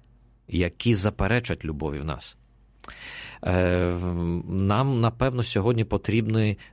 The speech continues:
е, оцей дух, е, з діянь святих апостолів, коли говорилося про християн, які мали одне серце і одне, одне дух, е, одного духа.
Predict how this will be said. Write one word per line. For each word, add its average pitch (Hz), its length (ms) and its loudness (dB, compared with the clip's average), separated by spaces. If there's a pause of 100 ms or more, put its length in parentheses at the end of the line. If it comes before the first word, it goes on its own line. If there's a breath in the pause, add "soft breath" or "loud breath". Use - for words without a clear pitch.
е, 90 260 2
оцей 92 320 2
дух, 101 520 -2 (140)
е, 92 160 4
з 95 520 2 (100)
діянь 92 340 0
святих 90 300 -2
апостолів, 147 520 -2 (340 loud breath)
коли 98 160 4
говорилося 98 420 2
про - 180 0
християн, 101 520 -2
які 92 240 -2
мали 104 300 2 (280 loud breath)
одне 95 280 2
серце 113 400 2
і 90 140 0
одне, 87 280 2
одне 87 280 2
дух, 80 380 -2
е, 80 40 -4
одного 85 400 2
духа. - 340 -6